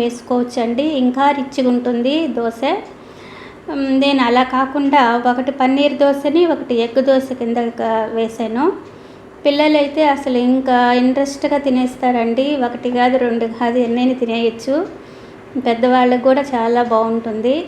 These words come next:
ఇంక ఎగ్ అంటే ఎవరికైనా ఇష్టమే కదా, ఎగ్లో కూడా మంచి ప్రోటీన్ ఉంటుంది, హెల్త్కి కూడా చాలా మంచిది. ఈ విధంగా బ్రేక్ఫాస్ట్లోనే మనము పొద్దుటే ప్రోటీన్ తీసుకున్నాం అనుకోండి, మధ్యాహ్నం వరకు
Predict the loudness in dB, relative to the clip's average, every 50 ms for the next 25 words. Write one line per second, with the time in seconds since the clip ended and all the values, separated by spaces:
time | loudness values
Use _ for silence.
0 | -10 -14 -10 -4 -2 0 0 2 2 0 0 2 2 2 2 2 2 0 0 0
1 | 0 0 0 0 0 0 0 -2 -2 -4 -4 -4 -2 0 0 0 -2 -4 -6 -10
2 | -10 -10 -8 -8 -8 -6 -2 -2 -2 -2 -2 -6 -12 -16 -20 -20 -20 -20 -20 -20
3 | -20 -20 -12 -4 -2 0 0 2 2 2 2 4 2 2 2 0 0 0 0 0
4 | 0 -2 -2 -2 -4 -6 -8 -6 -6 -8 -4 -2 -2 0 0 0 -2 -2 -4 -6
5 | -6 -6 -6 -4 -4 -4 -4 -4 -8 -12 -18 -20 -20 -20 -20 -20 -14 -6 -2 0
6 | 0 0 0 -2 -4 -4 -6 -8 -8 -8 -6 -4 -4 -4 -4 -6 -8 -8 -10 -12
7 | -12 -12 -10 -10 -10 -10 -12 -14 -20 -20 -20 -20 -20 -20 -20 -20 -20 -20 -8 -2
8 | -2 0 2 2 2 2 0 0 0 0 0 0 -2 -2 0 0 0 0 -2 -4
9 | -2 0 0 2 2 0 0 0 0 0 0 0 0 0 0 0 0 -2 -2 -2
10 | -4 -6 -10 -12 -14 -14 -14 -14 -14 -14 -18 -20 -20 -8 -4 -4 -4 -2 -4 -4
11 | -4 -2 -2 -2 -2 -4 -8 -14 -20 -20 -20 -20 -20 -20 -6 -2 -2 -2 0 0
12 | 0 0 0 -2 -4 -6 -10 -10 -8 -6 -4 -2 -2 -2 -4 -4 -6 -8 -8 -8
13 | -8 -8 -6 -6 -4 -4 -6 -8 -10 -14 -12 -8 -8 -8 -8 -6 -4 -2 -2 -2
14 | -2 -2 -4 -4 -4 -4 -4 -4 -4 -4 -4 -4